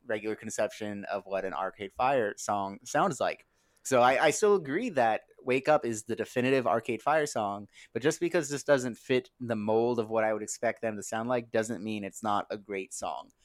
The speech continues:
I've had the song in my head since I heard it. It's really catchy, and y-, you know, t-, talking about album rankings, I was holding back a little bit.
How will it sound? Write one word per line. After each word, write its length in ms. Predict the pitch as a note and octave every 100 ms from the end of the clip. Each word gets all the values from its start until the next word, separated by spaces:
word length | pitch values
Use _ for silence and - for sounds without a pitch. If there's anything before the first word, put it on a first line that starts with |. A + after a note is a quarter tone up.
| _ -
I've 160 | A2 G#2+
had 220 | B2+ A#2
the 80 | A#2
song 400 | - A#2 A2 G#2
in 180 | A#2
my 140 | A#2 A2
head 280 | A2 G#2+ -
since 240 | G2 -
I 120 | F#2
heard 220 | G2 A2
it. 140 | G#2 - _ _ _ _ _ _ _ _ _
It's 160 | - -
really 160 | A#2 G#2+
catchy, 560 | A#2 G#2 - G#2 G2
and 420 | E2 G2+ G2+ F#2+ F#2 - _ _ _ _ _ _ _ _ _ _ _ _ _
y-, 140 | - - - -
you 160 | F#3+
know, 100 | F3
t-, 180 | E3+ F#3 D#3+ - E2 - -
talking 300 | - F3+ D#3+
about 140 | F3 C3
album 340 | C3 B2+ B2
rankings, 360 | A#2 A#2 B2 B2
I 60 | B2
was 80 |
holding 280 | A#2+ B2+ A#2
back 260 | G#2 G2+ -
a 40 |
little 200 | G#2 G2+
bit. 240 | F#2+ G2